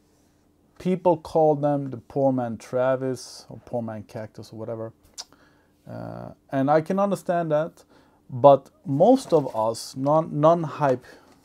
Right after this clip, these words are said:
beast people actually prefer these. Uh, I have seen, before we got to see the shoe, when we only got the color, uh, color code,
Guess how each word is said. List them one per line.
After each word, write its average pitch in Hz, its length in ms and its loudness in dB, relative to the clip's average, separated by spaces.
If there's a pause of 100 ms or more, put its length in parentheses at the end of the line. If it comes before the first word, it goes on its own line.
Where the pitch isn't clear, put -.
(200)
beast 123 320 -2
people 127 460 -4 (1120)
actually 160 400 2
prefer 170 520 2
these. 120 560 -6 (840)
Uh, 135 380 -2 (440)
I 180 220 6
have 196 300 2
seen, 147 640 -2 (520)
before 196 440 6
we 170 140 0
got 151 180 4
to - 80 -14
see 160 240 0
the 147 100 0
shoe, 139 300 -4
when 156 260 -4
we 127 60 -4
only 131 240 -4
got 123 160 -4
the 110 80 -10
color, 143 500 -2
uh, - 220 -6
color 156 300 -2
code, 190 440 -2